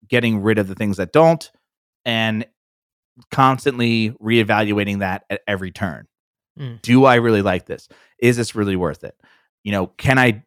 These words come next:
Speaker 1: is there another way? Is there a better way? Is there a cheaper way? Is there a faster way? Um, and, you know, constantly optimizing, 'cause that's what millionaires do. Optimizing, growing, and all of that slow and steady.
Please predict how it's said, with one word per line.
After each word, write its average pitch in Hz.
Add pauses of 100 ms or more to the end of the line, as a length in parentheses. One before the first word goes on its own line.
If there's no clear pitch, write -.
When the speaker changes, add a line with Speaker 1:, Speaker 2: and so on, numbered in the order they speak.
Speaker 1:
is 117
there 120
another 110 (180)
way? 98 (160)
Is 107
there 110
a 104
better 117
way? 87
Is 87
there 98
a 95
cheaper 123
way? 95
Is 85
there 95
a -
faster 110
way? 90 (420)
Um, 92 (600)
and, 120 (320)
you 233
know, 214
constantly 202
optimizing, 92 (380)
'cause 107
that's 110
what 165
millionaires 156
do. 73 (920)
Optimizing, 135
growing, 110 (800)
and 113 (100)
all 123
of 120
that 117
slow 104
and 95
steady. 67